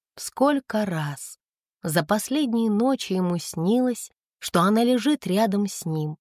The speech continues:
и сколько раз он представлял, чем они занимаются вместе. Но теперь, когда она действительно оказалась в его постели, всё было совершенно по-другому. Он любил её, но не мог поддаваться желанию,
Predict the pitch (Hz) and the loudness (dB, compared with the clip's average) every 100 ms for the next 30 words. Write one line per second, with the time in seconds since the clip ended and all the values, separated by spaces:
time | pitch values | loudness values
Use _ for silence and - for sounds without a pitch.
0 | _ _ _ _ - 196 - 185 160 170 | _ _ _ _ 2 2 4 0 2 2
1 | 160 180 185 165 165 160 160 - 156 143 | 4 2 2 0 -2 -2 -4 -4 -4 -2
2 | 156 170 180 - 185 165 160 156 165 156 | 0 0 0 0 2 2 0 0 -2 0
3 | 156 151 147 - 151 143 151 165 - - | -2 -2 -4 -6 -6 -4 -4 -4 -8 -12
4 | - - _ _ - 185 165 - 151 165 | -14 -18 _ _ 0 2 2 -2 -6 -2
5 | 196 214 _ _ _ _ _ - 180 185 | -2 -4 _ _ _ _ _ 0 2 4
6 | 214 233 240 185 214 - 175 202 262 - | 4 4 2 2 0 -2 -2 2 2 2
7 | 180 160 151 - 165 190 208 - 165 160 | 0 2 2 0 2 2 2 0 -2 0
8 | 175 185 151 143 - - 196 190 - _ | 2 0 -2 -4 -6 0 0 0 -6 _
9 | _ _ _ _ _ - 180 170 190 196 | _ _ _ _ _ -2 0 0 0 -2
10 | - 180 185 - - 262 247 240 202 180 | -4 -6 -6 -6 -2 0 -2 -4 -6 -4
11 | 190 175 185 180 156 147 _ _ _ _ | -4 -2 -2 -2 -4 -8 _ _ _ _
12 | _ _ 190 190 165 156 143 180 175 147 | _ _ 4 4 2 -2 -2 -2 -2 -4
13 | 135 - _ _ _ _ _ _ 156 180 | -8 -14 _ _ _ _ _ _ 2 4
14 | 190 202 196 190 208 226 - 214 170 180 | 6 6 6 6 4 0 -2 -2 0 -2
15 | 175 170 185 - 175 170 170 160 156 143 | 0 -2 -2 -4 -4 -2 -2 -2 -4 -6
16 | 131 | -8